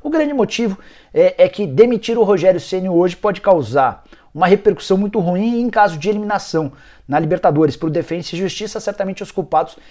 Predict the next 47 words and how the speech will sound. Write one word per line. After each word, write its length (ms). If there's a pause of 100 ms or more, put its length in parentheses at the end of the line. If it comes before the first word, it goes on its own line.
seriam 440
os 160
dirigentes. 760 (260)
E 80
é 60
sobre 240
os 80
dirigentes 460
que 80
eu 40
quero 180
falar. 440 (320)
Marcos 460
Braz, 340
o 60
vice-presidente 640
de 60
futebol, 400
e 40
Bruno 280
Spindel, 500 (300)
que 80
é 40
o 40
homem 180
forte 380
de 80
futebol 400
do 60
Flamengo, 360 (240)
esses 180
dois 160
têm 140
sido 240
bastante 420
criticados, 1000 (360)
não 320
só 240
por 200
torcedores, 680
mas 160
também 260
por 200
outros 280
dirigentes 600
do 100
Flamengo. 540